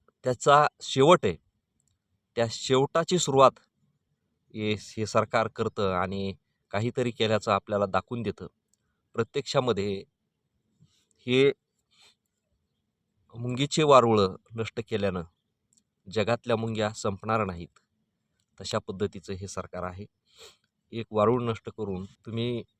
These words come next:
काय साध्य करणार आहेत? म्हणून एकंदर जर पाहिलं तर लोकांच्या हिताचा विचार यांच्या कधी मनी ध्यानी नाही. हे जे काय चालू आहे ते सगळं देखावा आहे,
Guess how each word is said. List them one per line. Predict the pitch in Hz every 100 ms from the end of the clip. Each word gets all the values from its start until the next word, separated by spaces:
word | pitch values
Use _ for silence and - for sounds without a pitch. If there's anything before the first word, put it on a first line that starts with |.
| _ _ _ _ _ _ _ _
काय | 147 123 101
साध्य | - 95 90
करणार | - - 76
आहेत? | - - _ _ _ _ _ _ _ _ _
म्हणून | 127 147
एकंदर | 151 - 160 160
जर | 147 143
पाहिलं | - 117 107 98 98
तर | - 107 110 104 101 _ _ _ _ _ -
लोकांच्या | 113 - 117 113 120
हिताचा | 117 _ - 120 117 90 87 _ 98
विचार | 104 104 87 _ _ _ _ _ _ _ -
यांच्या | 104 107 - 113 113 110 _ _ -
कधी | 101 107
मनी | 104 110 110
ध्यानी | 104 113 143
नाही. | 120 92 87 _ _ _ _ _ _ _ _ 107
हे | 104 _ _ _ _ 104 104
जे | 113
काय | - 147
चालू | - 123 113
आहे | 104 107
ते | - 110
सगळं | 117 110 110 90 _ 104
देखावा | 104 - 113 110 98
आहे, | 98 107